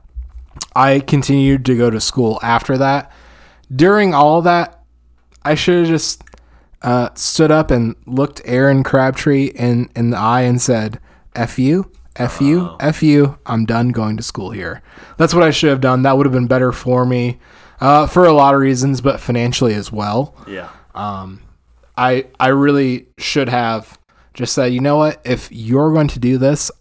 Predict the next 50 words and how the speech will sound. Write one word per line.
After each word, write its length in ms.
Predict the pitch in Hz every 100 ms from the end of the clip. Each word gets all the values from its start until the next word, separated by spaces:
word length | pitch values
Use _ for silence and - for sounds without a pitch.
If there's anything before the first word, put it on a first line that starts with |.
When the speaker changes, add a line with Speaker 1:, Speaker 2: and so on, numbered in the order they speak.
| -
Speaker 1:
I 140 | 123 123
am 100 | 113
not 220 | 110 117
gonna 160 | 120 117
continue 380 | 127 120 117 107
to 60 |
give 180 | 113 113
you 100 | 113
my 140 | 117 117
money." 380 | 113 110 113 - _ - - 107
Speaker 2:
Yeah. 320 | 98 92 90 -
Speaker 1:
And, 240 | 117 117
and 160 | - 127
walked 300 | 123 113 -
out 160 | 110 101
and 80 |
never 200 | 107 104
gone 220 | 101 98 98
back. 240 | 95 98
That's 180 | 131 139
what 120 | 139
I 40 |
should 300 | 117 - 127
have 220 | 113 101 -
done. 320 | - 120 139 _ _ _ _ _ _
Speaker 2:
But 100 | 104
you 340 | 104 101 98 110
stayed. 480 | - - 107 85 85 95
That 140 | 104
was 160 | 95 95
the 60 |
worst 200 | 92 85
decision. 440 | 85 87 80 82 -
Speaker 1:
Probably, 500 | 170 135 117 110 120
yeah. 160 | 107 101
Speaker 2:
Yeah. 480 | 90 - - - -
Speaker 1:
Pro-, 260 | 143 120 -
staying 360 | - 160 156
in 80 | 143
college 320 | 139 120 117 123
was 120 | 117
probably 520 | 135 123 120 123 123
one 240 | 123 131 127
of 80 |
the 100 | 123
worst 340 | 120 120 117 -
things 260 | 117 117 113
I've 120 | 110
ever 220 | 110 110
done, 380 | 107 107 107